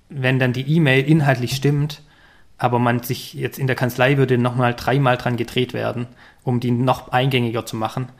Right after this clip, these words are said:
das kann man unter Umständen im Unternehmen auch nicht, weil man die Zeit gar nicht hat, sondern man muss die, wenn die verständlich ist und die inhaltlich stimmt, dann kann man die auch verschicken. Und man ist da mehr im Dialog auch mit seinen Mandanten, also mit seinen internen Mandanten dann. Ähm, das sind so Sachen, die ich mir von verspreche.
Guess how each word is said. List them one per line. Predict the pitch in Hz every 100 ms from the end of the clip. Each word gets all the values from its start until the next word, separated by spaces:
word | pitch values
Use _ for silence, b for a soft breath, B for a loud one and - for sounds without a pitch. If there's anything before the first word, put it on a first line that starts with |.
| b b b - -
das | 127 -
kann | - 131
man | 123
unter | 113 113
Umständen | 117 - 113
im | 117
Unternehmen | 120 110 107 107
auch | 110 -
nicht, | 113 - - _ - -
weil | 113
man | 110 110
die | 110
Zeit | 113 113
gar | - 107
nicht | 104
hat, | 110 -
sondern | 113 107
man | 107
muss | 110 110
die, | - 110
wenn | 110
die | 107
verständlich | - - 117 123 135
ist | 139 -
und | 113 104
die | - 110
inhaltlich | - 127 117 107 117
stimmt, | - 120 131 - B B -
dann | 117
kann | 117
man | 113
die | 117
auch | 113
verschicken. | - - - - 117 B B B B B
Und | 120
man | 117
ist | 120 -
da |
mehr | 123 123
im | 120
Dialog | 123 113 110 127 131
auch | 113
mit | 113 110
seinen | 110 107
Mandanten, | 104 104 107 - 120 - _
also | - 113
mit | 107 104
seinen | 107 117
internen | 135 127 107 107
Mandanten | 104 107 110 113 127
dann. | 117 117 117 b b b b b b b -
Ähm, | 113
das | 113 -
sind | 110
so | 113
Sachen, | 120 120
die | 120
ich | 113
mir | 110
von | - 113
verspreche. | 113 - - 120 -